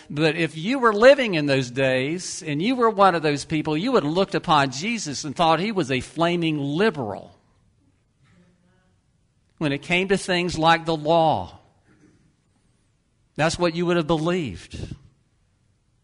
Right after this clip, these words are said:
Because what he was saying was so different than what had been ram, cram, jammed down their throats and into their lives to every nook and cranny of their lives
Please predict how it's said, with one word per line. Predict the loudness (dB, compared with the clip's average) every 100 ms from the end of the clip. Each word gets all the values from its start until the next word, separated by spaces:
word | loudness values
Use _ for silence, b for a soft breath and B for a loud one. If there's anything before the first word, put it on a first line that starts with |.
| _ _ _ _ _ _ _ _ _ _ _ _ _ _ _ _ _ _ _ _ _ _
Because | -4 -4 -2
what | 0 2
he | 0
was | -2
saying | 0 0 0 0
was | -4
so | -2 -2 -2
different | -2 -2 0 -2 -4
than | -4
what | -4 -4
had | -4
been | -6 -4
ram, | 0 0 0 -2 -6
cram, | -4 -2 0 -2 -4
jammed | -6 -4 -2 -2 -4 -4
down | -2 -2 -2
their | -2 -4
throats | -6 -2 0 0 -2
and | -6 -4
into | -2 -2 -2
their | -4
lives | 2 4 6 4 2 -4 -8 -12 -14 b b b b b b -2
to | -2
every | 4 4 4 2
nook | 2 4 2 2
and | -6
cranny | -4 2 4 4 0 -2
of | -2
their | -2 -2
lives | -2 -2 -2 -6 -10 -14 -14 -16 -18